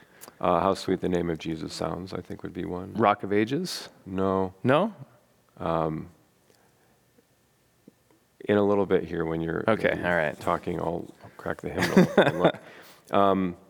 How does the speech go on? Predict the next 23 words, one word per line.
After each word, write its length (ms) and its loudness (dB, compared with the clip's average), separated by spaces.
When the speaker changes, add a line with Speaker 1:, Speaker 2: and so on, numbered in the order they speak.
Speaker 1:
seventeen 480 0
oh 120 4
three 200 0
to 120 0
seventeen 420 0
ninety-one 680 0
was, 240 -4
uh, 400 -2
John 280 -2
Wesley's, 760 -4
uh, 160 -4
birth 360 -4
to 100 -4
death, 400 -4
and 180 -8
so 220 -2
he's 260 -4
working, 580 2
uh, 320 4
really 480 4
pre, 720 0
mostly 500 0
pre, 600 0